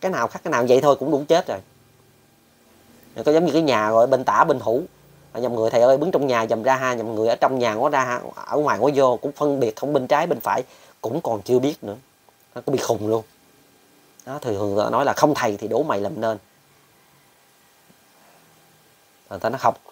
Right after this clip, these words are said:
học thầy không thầy, học bạn, không thầy đố mày lắm. Mình có năng khiếu học thì mình phải qua trường lớp, giống như một đi ca hát này nọ, giờ mình có cái giọng hay thì mình cũng phải đi học, có thầy chỉ điểm. Không có chỉ điểm là không có được.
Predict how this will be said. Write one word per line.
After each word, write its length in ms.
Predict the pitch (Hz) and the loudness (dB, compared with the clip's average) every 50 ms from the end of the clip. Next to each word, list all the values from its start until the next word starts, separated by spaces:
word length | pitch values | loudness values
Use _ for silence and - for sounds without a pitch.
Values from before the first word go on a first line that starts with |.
| - _ | -20 _
học 180 | - - - - - | -14 -12 -12 -6 2
thầy 260 | - 160 147 123 110 | 4 6 6 6 2
không 180 | - 127 131 120 | -2 -8 -8 -6
thầy, 200 | 113 107 98 98 | -6 -6 -6 -8
học 120 | 101 - - | -10 -12 -12
bạn, 320 | - - - 107 104 123 - _ _ _ _ _ - 98 95 | -12 -12 -10 -10 -10 -12 -14 _ _ _ _ _ -12 -12 -8
không 200 | - 147 156 165 | -4 -4 -4 -4
thầy 240 | 147 - 120 104 113 | -4 -4 -4 -4 -2
đố 140 | 120 143 175 | -2 -4 -4
mày 200 | 165 147 107 107 | -6 -8 -8 -8
lắm. 180 | 107 113 127 131 - _ _ _ _ _ _ _ - - - - _ _ _ - | -8 -10 -12 -14 -18 _ _ _ _ _ _ _ -20 -20 -20 -20 _ _ _ -4
Mình 240 | 185 185 190 190 180 - - | -2 0 0 0 -2 -4 0
có 220 | - 220 233 254 277 | 2 2 4 4 2
năng 200 | 240 208 202 196 | 0 -2 -2 -2
khiếu 180 | - 220 240 | -4 -4 -4
học 120 | 208 - 190 175 185 - | -6 -6 -6 -8 -8 -6
thì 120 | 175 160 | -6 -4
mình 220 | 151 147 139 131 123 | -2 -2 -2 -2 -2
phải 160 | - 117 123 165 | -2 -2 -2 0
qua 220 | 180 196 180 170 | 0 -2 -2 -4
trường 220 | - 156 123 117 | -4 -6 -6 -4
lớp, 120 | 120 135 151 - | -4 -6 -6 -6
giống 240 | - 185 208 208 214 | -4 -4 -2 -2 -2
như 80 | 185 175 | -2 -2
một 260 | 156 127 - - - | -2 -2 -2 -2 -2
đi 180 | 170 185 175 165 | -2 -2 -2 2
ca 180 | - 185 175 170 | 2 4 4 4
hát 300 | 156 180 208 226 240 - | 2 -2 -6 -6 -6 -6
này 200 | 175 139 123 113 | -6 -4 -4 -4
nọ, 160 | 117 113 120 | -4 -4 -4
giờ 200 | 139 147 143 123 | 0 2 2 2
mình 180 | 127 135 123 113 | 2 0 -2 -2
có 80 | - - - | -4 -2 0
cái 100 | 220 175 | 2 2
giọng 160 | 127 131 151 | 2 2 0
hay 220 | 165 180 180 185 | -2 -4 -6 -6
thì 120 | 165 175 151 | -4 -4 -4
mình 160 | 143 139 127 | -4 -4 -4
cũng 160 | - 165 185 | -6 -8 -6
phải 160 | - 185 202 | -4 -2 -2
đi 100 | 208 208 | -2 -2
học, 220 | 196 160 143 147 - | -2 0 -2 -2 -2
có 80 | - 226 | -4 -6
thầy 240 | 220 - 147 139 131 - | -2 -2 -2 -2 -2 -4
chỉ 100 | 156 170 | 0 4
điểm. 360 | 165 156 175 208 262 349 330 - _ _ _ _ _ _ _ _ _ _ _ _ _ _ _ _ _ _ _ _ _ _ _ _ _ _ _ - | 4 4 4 2 0 -4 -8 -14 _ _ _ _ _ _ _ _ _ _ _ _ _ _ _ _ _ _ _ _ _ _ _ _ _ _ _ -8
Không 100 | - 226 | -6 -6
có 80 | 240 220 | -4 -2
chỉ 100 | 214 220 | 0 4
điểm 200 | 202 196 208 240 | 4 4 4 4
là 80 | 220 196 | 0 0
không 180 | - 220 202 | -2 -2 0
có 60 | 220 | 2
được. 240 | 208 170 165 156 - | 2 2 2 2 -2